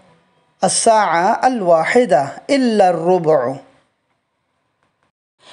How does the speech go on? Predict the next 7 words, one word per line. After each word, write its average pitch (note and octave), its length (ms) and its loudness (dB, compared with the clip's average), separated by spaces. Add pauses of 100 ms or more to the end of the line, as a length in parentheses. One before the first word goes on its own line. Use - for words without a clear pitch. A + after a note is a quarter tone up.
(340)
अगर B3 240 2
एक C4+ 420 0
बजकर G#3+ 760 0
पाँच C4 540 -2
मिनट F#3+ 260 0
हुए E3+ 280 0
हैं, C#3+ 300 -6